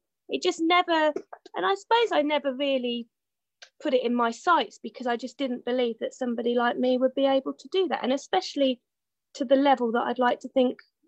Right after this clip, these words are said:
we could possibly do, 'cause, I mean, that horse is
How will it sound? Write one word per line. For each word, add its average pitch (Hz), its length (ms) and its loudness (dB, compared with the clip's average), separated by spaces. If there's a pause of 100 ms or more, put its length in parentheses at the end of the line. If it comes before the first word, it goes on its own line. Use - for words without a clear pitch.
(140)
we 247 240 -2 (440)
could 285 220 2
possibly 277 480 2
do, 233 500 0
'cause, 233 300 -2 (300)
I 240 120 -4
mean, 254 200 0
that 247 160 2
horse 233 500 0
is 240 380 -2